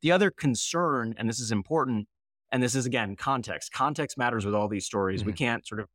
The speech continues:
Speaker 1: it's even hard to talk about in twenty twenty-three, but
Speaker 2: Right.
Speaker 1: Rome is coming off of a bloody series of dictatorships, right? And so their experience of dictatorship is just wholesale slaughter in the streets. And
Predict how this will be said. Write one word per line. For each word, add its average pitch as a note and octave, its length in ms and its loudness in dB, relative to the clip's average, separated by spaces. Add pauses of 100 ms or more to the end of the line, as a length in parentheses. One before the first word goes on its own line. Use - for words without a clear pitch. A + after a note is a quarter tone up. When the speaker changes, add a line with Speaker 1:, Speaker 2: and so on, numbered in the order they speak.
(140)
Speaker 1:
it's - 80 -14
even C3+ 140 2
hard A#2 220 2
to G#2+ 80 -2
talk A#2 200 0
about G2+ 200 0
in F#2+ 100 -2
twenty G2+ 180 -6
twenty-three, G2+ 480 0 (360)
but C3 180 2
Speaker 2:
Right. G2 160 -6 (140)
Speaker 1:
Rome E3+ 280 4
is F3+ 120 2
coming C#3+ 320 -2
off C#3+ 180 2
of A#2+ 120 -8
a A2+ 120 4
bloody A#2+ 460 2
series B2 400 -2
of A#2 80 -12
dictatorships, D#2 800 -8 (340)
right? A#2+ 220 -2
And A#2+ 100 2
so B2 100 -2
their E3+ 260 4
experience F3+ 440 0
of A2+ 80 -4
dictatorship A2+ 640 0
is G#2 240 0
just G#2+ 200 -8 (340)
wholesale B2 640 2
slaughter G2+ 500 0
in F#2+ 100 -2
the G2 60 -6
streets. - 500 -8 (380)
And A2 500 0